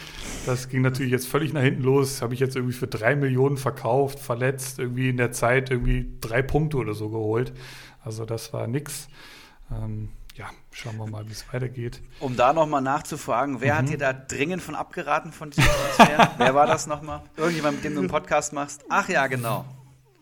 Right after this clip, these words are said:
Speaker 1: Gut, aber gut, dass ich einen Grillitsch festgehalten habe, kommen wir ja gleich, ähm, im letzten Spiel.
Speaker 2: <laughs>
Speaker 1: Gibt's, ich muss noch kurz überlegen, gibt's von meiner Seite aus zu dem Spiel, Trapp freut mich natürlich sehr.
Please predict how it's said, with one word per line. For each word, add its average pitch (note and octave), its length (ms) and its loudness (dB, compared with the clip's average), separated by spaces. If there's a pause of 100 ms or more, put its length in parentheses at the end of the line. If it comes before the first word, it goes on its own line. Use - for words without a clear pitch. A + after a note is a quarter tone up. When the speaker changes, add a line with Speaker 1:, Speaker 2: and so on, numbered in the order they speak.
(840)
Speaker 1:
Gut, G3 400 0
aber D#3+ 280 0
gut, G#3+ 200 4
dass G3 140 8
ich F3+ 100 2
einen D3+ 80 -2
Grillitsch F3+ 340 6
festgehalten D3 680 4
habe, C3 420 6
kommen C3+ 200 2
wir C3+ 100 4
ja C3 60 4
gleich, B2+ 360 2
ähm, A#2+ 160 -2
im A2+ 100 -2
letzten C#3 460 0
Spiel. D#3+ 520 0
Speaker 2:
<laughs> - 60 -8
Speaker 1:
Gibt's, - 360 0
ich D3 240 -4
muss E3 240 0
noch F3 160 -2
kurz D#3+ 240 0
überlegen, D3 500 2
gibt's D3+ 260 -6
von C3 300 -4
meiner C3+ 260 -2
Seite C3 280 0
aus B2+ 140 -2
zu C3+ 80 -6
dem - 340 -2
Spiel, C#3+ 500 0
Trapp - 280 0
freut C#3 240 -2
mich C#3 100 -2
natürlich C3 360 -2
sehr. C3+ 360 2